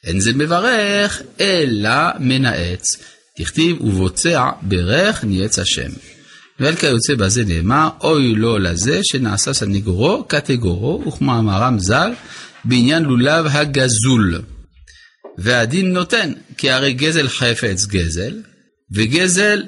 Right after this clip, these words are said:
זמן גזל. טוב, זה מושג קצת חדש בהלכה, גזל זמן. כן? אם אני גוזל את זמנו של חברי, האם אני גם כן נקרא גזלן? אז לא חייבים על זה מדין לא תגזול,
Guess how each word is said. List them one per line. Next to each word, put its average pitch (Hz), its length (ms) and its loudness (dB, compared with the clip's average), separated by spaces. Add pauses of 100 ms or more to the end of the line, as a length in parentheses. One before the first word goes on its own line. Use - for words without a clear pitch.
(100)
זמן 156 840 2 (400)
גזל. 101 440 -2 (140)
טוב, - 160 -16
זה 175 240 -2
מושג 143 520 -2 (320)
קצת - 220 -4
חדש 120 340 -2
בהלכה, 101 480 -2 (800)
גזל 135 300 2
זמן. 101 340 0 (600)
כן? 127 140 0 (400)
אם 170 180 2
אני 175 160 2
גוזל 139 400 2
את 120 100 0
זמנו 117 460 2
של 135 160 -4
חברי, 104 600 -2
האם 143 220 2
אני 135 140 2
גם 147 160 2
כן 151 180 -2
נקרא 117 200 0
גזלן? 87 380 -2 (680)
אז 123 220 -2 (160)
לא 160 340 2
חייבים 151 440 2
על 127 100 2
זה 131 140 2
מדין 120 260 2
לא 113 100 2
תגזול, 110 600 -2